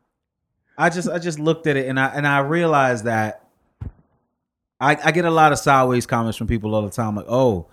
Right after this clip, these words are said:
you gained that love weight," or, "Oh, you got that comfortable weight." And it's just like, fam, when I met Pete,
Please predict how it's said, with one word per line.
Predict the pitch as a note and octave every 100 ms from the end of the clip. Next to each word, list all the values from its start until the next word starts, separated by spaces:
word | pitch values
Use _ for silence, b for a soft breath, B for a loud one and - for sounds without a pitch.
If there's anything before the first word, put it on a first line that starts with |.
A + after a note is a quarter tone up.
| _ _
you | - B2+
gained | C#3+ C3 A#2
that | G#2+ F#2
love | G2+ D3 A#2+
weight," | G#2 G2 F2+
or, | -
"Oh, | B2+ B2+ F#2+ b b b
you | A#2 D3+
got | C3 A#2+
that | G#2+
comfortable | - D#3 D3+ B2+ A2
weight." | F#2+
And | A#2
it's | E3
just | F3+ -
like, | C3+
fam, | - C#3 C3 F#2 D2 _ _ _ _ _ _ _
when | B2+
I | E3
met | F#3 G3+ A#3
Pete, | F3 D#3+ -